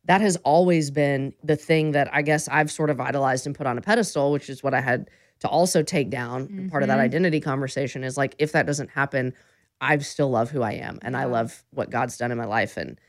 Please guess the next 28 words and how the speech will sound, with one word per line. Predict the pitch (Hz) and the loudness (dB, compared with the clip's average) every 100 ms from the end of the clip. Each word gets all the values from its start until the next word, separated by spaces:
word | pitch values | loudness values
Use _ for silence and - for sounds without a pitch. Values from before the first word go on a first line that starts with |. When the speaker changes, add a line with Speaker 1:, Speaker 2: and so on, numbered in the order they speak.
| _ | _
Speaker 1:
I'm | - | -4
gonna | 139 | -2
have | 135 | -2
a | 127 | -4
great | 123 - | -8 -6
life. | 123 - - | -4 -4 -10
Speaker 2:
Yeah. | - 139 139 _ _ _ | -16 -16 -16 _ _ _
Speaker 1:
But | 147 190 151 131 - - _ _ | 2 4 4 2 -4 -20 _ _
it | 170 | 2
takes | - 180 170 | 4 0 0
courage | - - 151 165 - | -6 -2 2 2 -2
to | 156 | -6
pray | 147 | -2
for | 143 143 | 0 0
those | 123 123 | -4 -4
things | 117 127 | -10 -8
again. | 113 120 | -8 -4
It | 113 | -6
takes | - 151 - | -2 -4 -4
courage | - 151 165 160 | -6 2 2 2
to | - | -10
picture | - 180 - 294 | -6 -6 0 2
those | 175 143 135 | 4 4 2
things | 139 131 127 | 0 -2 -2
again, | 127 120 101 - | -4 -2 -2 -4
you | 147 | -2
know, | 139 135 160 180 | 2 2 2 2
and | 151 151 | 0 0